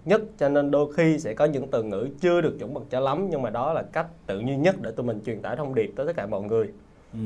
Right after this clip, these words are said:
Speaker 2: và hôm nay tụi mình sẽ nói về một cái chủ đề mà được rất nhiều bạn yêu cầu. Đó là chuyện yêu xa.
Speaker 1: Ừ.
Speaker 2: Và đặc biệt là chuyện yêu xa của du học sinh.
Speaker 1: Ừ.
Speaker 2: Thì hôm nay, ờ, tụi mình có mời tới đây hai bạn khách mời khá là đặc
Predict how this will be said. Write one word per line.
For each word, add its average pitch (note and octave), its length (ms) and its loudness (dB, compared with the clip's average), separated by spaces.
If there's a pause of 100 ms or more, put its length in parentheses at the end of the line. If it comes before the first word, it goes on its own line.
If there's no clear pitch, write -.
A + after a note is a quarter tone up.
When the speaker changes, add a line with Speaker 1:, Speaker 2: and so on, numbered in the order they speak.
(300)
Speaker 2:
và G#2 220 -6
hôm A#2+ 300 -2
nay C#3 260 -2
tụi D3 100 -2
mình A#2+ 180 0
sẽ A#2 200 -6
nói A#2 260 -2
về C#3+ 100 -2
một G#2+ 200 -4
cái G#2+ 140 -6
chủ A2+ 200 -2
đề G2+ 320 0
mà F2+ 120 -10
được F#2 240 -10
rất F3 180 -4
nhiều F#3 160 6
bạn C3 160 -2
yêu C3+ 120 0
cầu. B2 320 4 (500)
Đó A2 300 -2
là B2 400 -2
chuyện - 220 2
yêu C#3 220 0
xa. C#3+ 360 2 (280)
Speaker 1:
Ừ. A#2+ 100 -2 (360)
Speaker 2:
Và A2 300 2 (440)
đặc B2+ 160 2
biệt B2+ 160 4
là A2+ 140 0
chuyện - 140 0
yêu B2 120 -2
xa A#2 180 -4
của F#2 120 -6
du G#2+ 100 -4
học A2+ 120 -2
sinh. B2+ 240 0 (180)
Speaker 1:
Ừ. A2+ 140 -4 (320)
Speaker 2:
Thì G#2+ 180 0
hôm A#2 160 -2
nay, B2 240 0 (140)
ờ, A#2+ 220 2
tụi A2 80 -2
mình A2+ 160 -4
có A#2 100 -6
mời C3 240 0
tới A#2+ 160 -2
đây C3 200 0
hai C#3+ 240 -4
bạn - 220 -2
khách E3 160 -4
mời C3 180 -2
khá C3+ 200 -4
là E3+ 120 -4
đặc D#3 120 -8